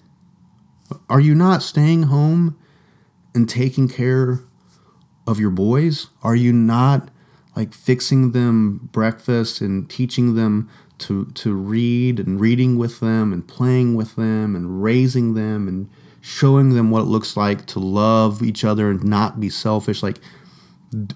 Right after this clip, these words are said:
w-, how could there not be something more sacred and holy than that? I-, it's all about how we look at things. Like, everything is sacred, everything is holy, everything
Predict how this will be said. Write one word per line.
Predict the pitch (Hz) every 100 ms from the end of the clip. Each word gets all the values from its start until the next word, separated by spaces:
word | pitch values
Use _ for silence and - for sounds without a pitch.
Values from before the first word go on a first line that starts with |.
| 143
w-, | 131 - -
how | - 147
could | 170 170 135
there | 139
not | 135 143 -
be | 123
something | 117 131 123 120 107 110
more | 127 143
sacred | 135 123 113 113 107
and | 98 101
holy | - 113 110 107 98 92 _ _ - - - _ _ _ _ -
than | 98 104 101
that? | 110 127 73 - - _ _ _ _ _ _ _ _ _ _ _ -
I-, | 127
it's | 156 160 151 151
all | 175
about | 190 147 127
how | - 135 143
we | 120 113
look | 107 131 143
at | 110
things. | - 101 85 - - - _ - _ _ -
Like, | 117
everything | 139 156 160 151 127 113
is | 101
sacred, | - 98 92 92
everything | 110 135 147 139 120
is | 107
holy, | 107 110 98 95
everything | 131 147 147 135 135 123 107 95 95